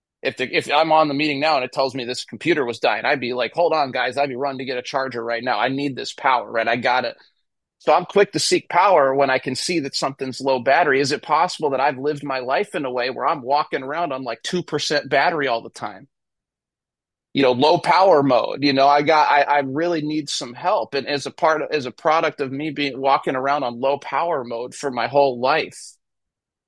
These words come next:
you know, I've been trying to get power from all these other people, and I've been trying to get power from, you know, the ladies that are being nice to me, or, you know, go to the job and I'm gonna get the power there. I'm gonna get some more power from that money in the bank account, you know, whatever it is. I've been out there worshiping all sorts of other stuff.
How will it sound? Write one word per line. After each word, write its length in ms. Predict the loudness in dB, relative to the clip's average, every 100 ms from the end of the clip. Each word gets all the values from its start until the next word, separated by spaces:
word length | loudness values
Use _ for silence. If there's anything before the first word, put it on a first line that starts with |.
| _ _ _
you 160 | -4 2
know, 360 | 2 2 -2 -10 _
I've 140 | 0 0
been 140 | -2
trying 260 | 0 0 0
to 60 |
get 200 | -2 -2
power 380 | 0 2 4 2
from 200 | -2 -4
all 120 | -4
these 240 | -4 -6 -2
other 220 | -2 -2
people, 440 | -4 -6 -6 -6
and 100 | -6
I've 100 | -6
been 100 | -6
trying 320 | -4 -2 -2 -2
to 80 |
get 200 | -2 -4
power 400 | 0 2 4 2
from, 380 | 0 -2 -2 -2 -10 -20 _ _ -4
you 100 | 0
know, 140 | 0
the 120 | 2
ladies 520 | 2 4 4 0 -2
that 140 | -4 -4
are 80 | -4
being 280 | -4 -4
nice 320 | -2 -4 -4 -8
to 100 | -8
me, 260 | -8 -6
or, 300 | -2 0 2
you 100 | 2
know, 160 | 0 0
go 180 | 4 2
to 80 | 2
the 120 | -2
job 420 | 0 4 4 4
and 100 | 0
I'm 100 | -2
gonna 180 | -4 -6
get 140 | -6
the 60 | -8
power 440 | -4 0 2 2
there. 240 | 2 2 2
I'm 100 | 0
gonna 160 | -4
get 140 | -4 -6
some 160 | -6
more 160 | -4 -4
power 400 | 0 2 4 2
from 220 | -2 -2
that 180 | -2 -2
money 340 | -2 -2 -2
in 120 | -6 -8
the 60 |
bank 360 | -4 -2 -4 -10
account, 300 | -8 -6 -2
you 60 |
know, 60 | 0
whatever 440 | 2 4 2 0 -2
it 80 |
is. 160 | -2 0
I've 160 | -2 -2
been 140 | -2
out 280 | 0 0 0
there 160 | -2
worshiping 640 | -2 -4 -4 -4 -8 -8 -4
all 180 | -2 -2
sorts 360 | 0 -4 -4
of 100 | -6
other 200 | -4 -4
stuff. 560 | -6 -4 0 0 -2 -8